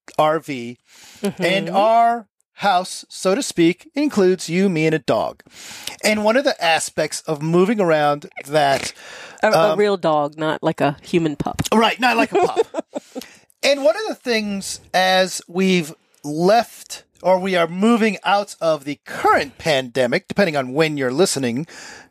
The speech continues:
Speaker 1: it's the covid pandemic, not the one that we didn't prepare for and is coming up, he says as a doomsayer. <laughs> Um, and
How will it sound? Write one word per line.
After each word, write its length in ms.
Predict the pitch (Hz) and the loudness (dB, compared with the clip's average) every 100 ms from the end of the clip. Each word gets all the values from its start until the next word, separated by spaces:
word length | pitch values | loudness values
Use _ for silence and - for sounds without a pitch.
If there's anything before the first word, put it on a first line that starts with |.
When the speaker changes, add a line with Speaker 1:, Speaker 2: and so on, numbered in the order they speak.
| _ | _
Speaker 1:
it's 260 | 151 147 - | 0 0 -2
the 120 | - | -4
covid 380 | - 220 170 151 | 2 2 2 -4
pandemic, 500 | 156 135 143 143 - | -6 -4 -4 -6 0
not 200 | 160 151 | 0 0
the 180 | 123 95 | -4 -8
one 340 | - 151 170 147 | -6 2 2 2
that 180 | 135 123 | -8 -6
we 140 | 143 | -4
didn't 200 | 151 127 | -4 -4
prepare 300 | - 160 160 | -2 2 2
for 300 | - 107 113 | 0 -6 -4
and 100 | 127 | -4
is 120 | 101 | -6
coming 240 | - 135 175 | -2 2 2
up, 200 | 143 - - - - _ _ | 2 -2 -20 -20 -20 _ _
he 140 | 147 | -6
says 280 | 127 127 127 | 0 0 2
as 140 | 123 | 0
a 20 | 98 | 0
doomsayer. 720 | 117 147 131 - 120 156 - - - | 0 0 0 0 2 0 -2 -10 -8
<laughs> 260 | - - - | -10 -6 0
Um, 540 | 208 214 208 202 185 _ _ _ _ _ _ _ _ _ _ _ _ _ _ _ | 2 2 2 0 -4 _ _ _ _ _ _ _ _ _ _ _ _ _ _ _
and 380 | 196 240 233 190 | 0 2 0 -4